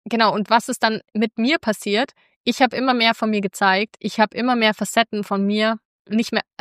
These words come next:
nicht mehr abgelehnt, weil ich gemerkt hab, das gehört auch zu mir und ich darf das,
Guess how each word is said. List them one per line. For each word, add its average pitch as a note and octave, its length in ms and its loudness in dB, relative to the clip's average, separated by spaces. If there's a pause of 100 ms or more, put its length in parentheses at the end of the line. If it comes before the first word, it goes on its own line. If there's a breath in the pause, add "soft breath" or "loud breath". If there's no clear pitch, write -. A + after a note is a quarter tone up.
(160)
nicht G#3+ 220 -2
mehr G#3+ 140 0
abgelehnt, G#3 600 0 (220)
weil G#3+ 280 2
ich - 100 -4
gemerkt G#3+ 400 0
hab, A3 140 2 (360 loud breath)
das G#3+ 300 -4
gehört A3+ 220 0
auch A3 140 4
zu - 160 -4
mir A#3 420 2
und G#3 100 -2
ich G3+ 80 -4
darf G#3+ 220 0
das, G3 360 -2